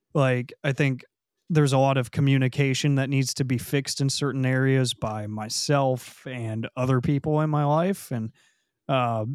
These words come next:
you know, I, I'm in this weird phase of, you know, finally stepping out of the house again and trying to figure out who I am in terms of social life. And,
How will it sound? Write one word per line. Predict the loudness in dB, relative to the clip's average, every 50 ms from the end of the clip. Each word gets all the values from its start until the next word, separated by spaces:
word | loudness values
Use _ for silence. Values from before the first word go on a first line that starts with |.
| -2
you | 2 2 4
know, | 4 4 2 2
I, | 0 -2 -2 -4 -4 -6 -8 _ _ _ _ _ _ _ _ 2
I'm | 4 6 6
in | 6
this | 6 4 2 4
weird | 4 6 6 6 6 4 2 -2
phase | -2 0 2 4 4 4 4 4 2 2 2
of, | 2 0 0 -2 -6 -14 -10 -4
you | 0 2 2
know, | 4 2 2
finally | 0 0 0 0 2 2 2 2 0
stepping | 0 0 -2 -2 0 0 0
out | 2 2 2
of | 2
the | 2
house | 2 2 2 2 0 0 -2
again | -2 0 0 0 0
and | 0 -2 -2 -2 -4 -2
trying | 0 0 0 0
to | 0
figure | 0 0 0 2 2
out | 0 0 0
who | 0 2 2
I | 2 0 0
am | 0 2 2 2 2 2 2 2
in | 2 2 0 2
terms | 2 2 2 2 0
of | -2 -4
social | 0 2 2 2 2 2 2
life. | 2 2 2 2 0 -2 -6 -10
And, | -14 -14